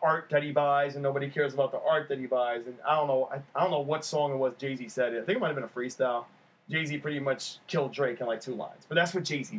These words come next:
does. He did that to fifty Cent, did it to Drake, did it to Lil Wayne and Baby. Like,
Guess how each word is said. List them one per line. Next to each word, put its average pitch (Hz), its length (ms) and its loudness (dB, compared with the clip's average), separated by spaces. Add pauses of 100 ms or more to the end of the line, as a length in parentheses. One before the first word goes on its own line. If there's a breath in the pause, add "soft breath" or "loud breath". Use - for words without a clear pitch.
does. - 320 -6 (320)
He 165 60 2
did 170 120 4
that 165 120 2
to - 80 -16
fifty - 200 -4
Cent, 214 380 2
did 143 100 -8
it 139 100 -2
to 131 40 -6
Drake, 175 340 4
did 165 140 -2
it 147 60 -6
to 147 80 0
Lil 143 240 2
Wayne 147 200 0
and 127 120 -4
Baby. 170 380 2
Like, 160 200 0